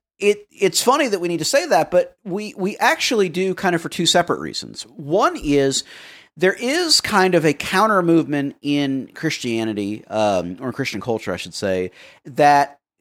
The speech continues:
where they take that, the idea of it's okay to not be okay, and they do kind of make that into something overly broad and kind of weird where we, you know, don't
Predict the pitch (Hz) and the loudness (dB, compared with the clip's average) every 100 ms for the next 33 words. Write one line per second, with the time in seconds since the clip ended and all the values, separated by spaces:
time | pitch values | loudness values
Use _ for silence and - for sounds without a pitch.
0 | _ 196 170 160 165 175 170 196 190 180 | _ -18 -16 -12 -2 0 2 0 2 0
1 | 160 - 147 143 147 143 135 143 160 - | 0 -2 0 2 2 2 2 0 -2 -2
2 | 170 151 151 143 143 120 139 131 - 131 | -2 0 -2 0 0 2 0 0 0 0
3 | 127 123 - - _ _ 160 156 170 175 | 0 -2 -6 -20 _ _ -2 2 4 2
4 | 247 - 202 170 170 170 180 165 156 143 | 0 2 2 4 2 2 4 4 4 0
5 | 165 156 156 151 165 160 156 143 127 131 | 0 0 -4 -2 0 2 2 2 2 4
6 | 127 127 123 107 127 143 131 123 113 95 | 6 8 6 2 -8 -4 -2 -2 -4 -6
7 | - _ 117 127 156 143 120 110 120 123 | -16 _ -8 0 2 4 2 2 0 0
8 | 117 123 120 117 107 139 117 104 95 92 | 0 -2 -2 -4 -8 -6 -2 0 -2 -4
9 | - _ _ - 156 165 | -12 _ _ 2 4 4